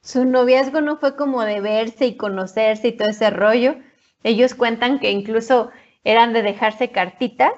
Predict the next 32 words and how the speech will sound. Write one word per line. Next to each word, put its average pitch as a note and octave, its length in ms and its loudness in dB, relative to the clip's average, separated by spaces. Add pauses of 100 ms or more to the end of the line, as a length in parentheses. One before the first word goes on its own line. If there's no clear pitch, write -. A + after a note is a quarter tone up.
(160)
o A3 100 -12
sea, A3 180 -6
literal G3+ 680 -4
se C4+ 100 -2
dejaban B3 360 -2
una A#3+ 220 -6
carta A#3 320 -2
abajo A3+ 300 -4
de A3+ 100 -2
una G#3 280 -8
piedra G#3+ 460 -4 (640)
y A3+ 80 -6
luego A3 240 -2
mi A#3 140 -2
mamá G#3 400 -2
iba A#3+ 140 0
y A#3 60 0
recogía G#3 480 -4
la G3 220 -2
carta, B3 400 -2
la G#3 160 -4
leía, A3 560 -4 (400)
le G#3 120 -4
escribía G#3 500 0
otra A3 240 0
de G3+ 100 0
regreso, F#3+ 560 0
iba A3+ 100 -2
y A3 60 0
la F#3+ 140 -2
dejaba F#3 420 -2
ahí, B3 520 -6